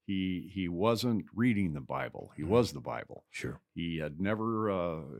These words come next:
Speaker 1: you know, had any formal education, but yet he knew every word of that book going back five thousand years, and they couldn't ever dispute what he said because he always spoke the truth. And when you speak the truth, the truth will set you free.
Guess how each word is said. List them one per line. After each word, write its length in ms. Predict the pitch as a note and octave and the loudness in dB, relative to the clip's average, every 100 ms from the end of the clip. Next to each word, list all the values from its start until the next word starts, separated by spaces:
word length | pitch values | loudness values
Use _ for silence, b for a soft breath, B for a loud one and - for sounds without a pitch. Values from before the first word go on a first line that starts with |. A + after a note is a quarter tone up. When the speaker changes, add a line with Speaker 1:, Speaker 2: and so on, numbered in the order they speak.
| C#2 | -8
Speaker 1:
you 120 | F2+ | -6
know, 200 | E2+ D#2+ | -4 -4
had 220 | F2+ F#2 | 0 0
any 200 | F#2 F2+ | 2 -2
formal 360 | - F#2+ F#2 F#2+ | 0 0 2 2
education, 680 | E2+ E2 F#2+ F2+ - F2 | 0 -2 0 0 0 -2
but 160 | D#2+ C#2+ | -4 -4
yet 160 | E2 D#2+ | -4 -2
he 140 | E2+ | -2
knew 200 | E2+ E2 | -2 0
every 280 | F2 F2 F#2 | -2 0 -2
word 460 | E2+ F2 E2+ D#2 D#2 _ _ _ _ | 0 0 0 -2 -8 _ _ _ _
of 120 | D#2+ D2 | -10 -4
that 200 | E2+ - | -4 -2
book 180 | E2+ - | -6 -4
going 220 | E2 E2 | -4 -4
back 220 | D#2+ D#2 | -4 -4
five 260 | - D#2+ D2+ | -2 -2 0
thousand 380 | D#2+ D#2+ D2+ F2 | -4 -4 -4 -2
years, 260 | A#2+ A#2 | 0 0
and 80 | F#2 | -4
they 60 | E2 | -4
couldn't 340 | - A2 A2+ - - | -2 0 -2 -6 0
ever 220 | C3 C#3+ | 2 2
dispute 520 | C3 A2 - A2+ A2+ - | 0 -2 -2 0 0 0
what 160 | G#2 | -2
he 80 | F#2+ | -2
said 400 | - B2+ C3 D#2+ | -4 -4 -4 -6
because 280 | D#2+ F2+ E2 | -10 -10 -8
he 100 | E2 | -6
always 300 | G2 A#2 A2 | -4 -4 -8
spoke 280 | - G#2 G#2 | -6 -6 -6
the 80 | |
truth. 400 | G#2 - G#2+ - - _ _ _ _ _ - | -10 -4 -4 -6 -14 _ _ _ _ _ -10
And 360 | D#2+ E2 E2 - G#2+ | -6 -4 -4 -6 -10
when 260 | F#2+ E2+ F#2+ | -10 -2 2
you 100 | A2 | 2
speak 300 | A2+ A#2 G2+ | 0 -2 -2
the 80 | G2 | -4
truth, 300 | - A#2 B2 | -2 -2 -2
the 80 | D2+ | -8
truth 300 | - G2 G2+ | -4 -4 -4
will 80 | F2+ | -6
set 320 | - G2+ - | 0 0 0
you 80 | F2+ | -6
free. 440 | - B2 F2 B1+ | -2 -2 -2 -6